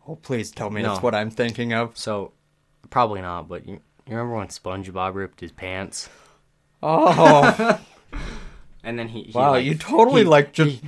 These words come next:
Speaker 2: he fake died. You remember that? He, like,
Speaker 1: Well, that
Speaker 2: fake
Speaker 1: is, like,
Speaker 2: drowned
Speaker 1: really, okay,
Speaker 2: in
Speaker 1: I'm,
Speaker 2: the
Speaker 1: like,
Speaker 2: ocean under the water.
Speaker 1: Dude, this is trippy.
Speaker 2: What?
Speaker 1: Literally, on my way over here, I was thinking,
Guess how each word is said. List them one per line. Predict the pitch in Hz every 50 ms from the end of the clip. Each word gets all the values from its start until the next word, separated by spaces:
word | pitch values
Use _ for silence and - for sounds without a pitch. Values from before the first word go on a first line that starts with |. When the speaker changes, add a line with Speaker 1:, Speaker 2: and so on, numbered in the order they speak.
| 139 -
Speaker 2:
he | - 147 131
fake | - - 127 113 117 - - -
died. | 107 95 101 110 117 110
You | 107 113
remember | 120 120 113 110 117 110
that? | 113 113 113 120 117 - - _ _ _ _ _ _ _ _ _ _
He, | _ - 127
like, | 120 117 120
Speaker 1:
Well, | 120
that | 117 117 156
Speaker 2:
fake | 180 214 240
Speaker 1:
is, | - -
like, | - - 107
Speaker 2:
drowned | 110 117 127
Speaker 1:
really, | 135 147 147 143 139 120 - _ _
okay, | - - 139 - - 135 117
Speaker 2:
in | -
Speaker 1:
I'm, | 120 - 113
Speaker 2:
the | 151
Speaker 1:
like, | 214 196 107
Speaker 2:
ocean | 113 117 - - - 120 120 113 -
under | - 110 113 110 104
the | 101 101
water. | 92 90 92 98 101 104 110
Speaker 1:
Dude, | 110 170 175 165 139
this | 147 165 165 -
is | 190 175 180
trippy. | - - 175 165 160 143 117 101 - _ _ _ _ _ _ _ _ _ _ _ _ _ _ _ -
Speaker 2:
What? | 113 95 78 - _ -
Speaker 1:
Literally, | 127 135 165 202 185 175 165 139 120 104 - -
on | - - 139 143
my | 143 143
way | 139 139 135 127
over | 117 117 113 117
here, | 101 90 95 85 - _ _ _ _ _ _ _ _ _ _ _ _ _ _ _ _ _ _ _ _ _ _ _ _ _ _ _ _ _ _ _ _ _ _ _ _ _
I | - 139
was | 143 139 131 123 - - _ _ _ -
thinking, | 185 196 202 196 - 147 131 127 135 131 -